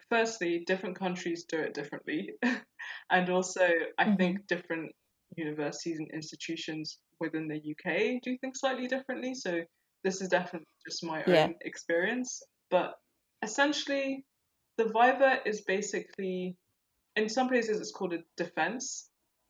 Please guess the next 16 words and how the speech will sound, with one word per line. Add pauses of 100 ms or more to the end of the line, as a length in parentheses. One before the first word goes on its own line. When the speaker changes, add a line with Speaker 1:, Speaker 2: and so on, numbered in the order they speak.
Speaker 1:
So
basically
you
have
to
defend
your
work, (180)
justify,
like, (140)
why (100)
you've
done
what
you've (100)
done,